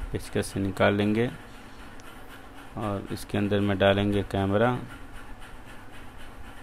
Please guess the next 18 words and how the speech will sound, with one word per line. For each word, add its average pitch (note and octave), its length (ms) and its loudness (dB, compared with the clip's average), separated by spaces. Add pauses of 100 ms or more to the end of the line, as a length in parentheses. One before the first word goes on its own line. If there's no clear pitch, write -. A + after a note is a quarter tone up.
(2750)
कैमरे G2+ 400 4
को G#2 160 2
डालने G2 400 6
के G2 140 2
बाद G2 220 6
फिर G2 280 2
क्या G2 160 4
करेंगे, G2 480 2 (1300)
पेंच G#2+ 260 6
को - 120 8
अच्छे G2+ 280 8
से G2 160 4
कस F#2 320 4
देंगे। F#2 320 4 (2000)
पेंच A2 360 4
है A2+ 80 8
हमारे G2+ 420 10
पास, A2+ 380 6